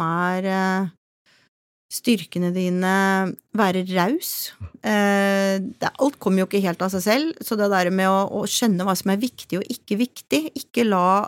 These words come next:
ikke-viktige ting bli for store irritasjonsmomenter. Og så skulle du bli litt irritert innimellom, trekk pusten dypt, ikke si noe.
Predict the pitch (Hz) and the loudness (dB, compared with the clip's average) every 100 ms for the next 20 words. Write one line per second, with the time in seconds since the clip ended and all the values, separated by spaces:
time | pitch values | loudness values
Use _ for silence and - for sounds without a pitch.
0 | - - 262 - 175 170 - 208 208 196 | -6 -6 -6 -4 -2 -2 -4 -4 -4 -2
1 | 196 190 170 175 - 196 180 165 170 180 | 0 0 -2 -4 -6 -8 -6 -4 -4 -4
2 | 185 196 170 160 - 175 160 - 262 285 | -6 -6 -8 -10 -6 -4 -4 -4 -4 -4
3 | _ - - - _ _ _ _ _ _ | _ -20 -20 -20 _ _ _ _ _ _
4 | _ _ _ _ - 247 240 - 226 214 | _ _ _ _ 0 0 2 0 2 4
5 | 214 214 214 208 - 240 208 185 202 202 | 2 2 0 -2 -4 -2 -2 0 0 0
6 | 190 185 196 208 208 - 185 180 185 180 | 0 -2 0 -2 -2 -4 -4 -4 -2 -2
7 | 185 208 247 247 - 214 - - - 190 | 0 0 0 -4 -6 -6 -8 -14 -10 -8
8 | - 226 202 220 262 - - 214 - 208 | -4 -2 -2 -2 -6 -14 -16 -12 -8 -6
9 | 202 180 196 277 | -4 -2 -2 -4